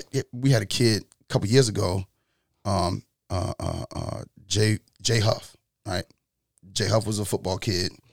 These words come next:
um, track, track kid, could play amazing defense, was a great defender. And this particular season, I decided early in the season, we gonna go with, like,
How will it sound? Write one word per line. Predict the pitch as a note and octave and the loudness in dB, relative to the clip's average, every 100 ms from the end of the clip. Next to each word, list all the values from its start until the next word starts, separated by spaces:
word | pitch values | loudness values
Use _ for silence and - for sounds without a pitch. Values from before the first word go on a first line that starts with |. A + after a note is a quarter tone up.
| _ - - - - F2+ | _ -20 -20 -20 -12 -8
um, | E2 D2+ C#2 - | -6 -6 -10 -2
track, | - G#2 - - | 2 2 -2 -8
track | - G2 - | 0 0 0
kid, | - C#2+ C2+ - _ _ _ _ | -4 -4 -6 -12 _ _ _ _
could | - - | -10 -6
play | A2 - - | -4 -4 -6
amazing | E2+ E2 F#2+ G2 F#2 E2+ D2 - - | -6 -6 -4 -2 -4 -6 -10 -16 -14
defense, | F#2+ - F#3 - - | -12 -12 -10 -12 -8
was | - | -10
a | - | -8
great | - A#2+ A#2+ - | -4 0 0 -2
defender. | - D#2+ - - - - - _ | -10 -10 -12 -18 -20 -20 -20 _
And | G2 F#2 E2 - | -4 -4 -6 -4
this | A#2 C3 | -4 -2
particular | A2 B2 G#2+ G2 | -2 -2 -2 -2
season, | - A2+ F#2+ F2+ | 0 -2 -2 -4
I | E2 | -4
decided | F#2 F#2 F2+ F2 E2+ - _ _ _ | -2 0 0 0 -4 -8 _ _ _
early | A2+ B2+ | 2 4
in | G2 | 2
the | F2 | 0
season, | G#2+ F#2 F#2 | -2 -4 -6
we | F2 | -8
gonna | E2 | -10
go | D#2+ D2 | -8 -8
with, | C#2+ | -8
like, | D#2 | -12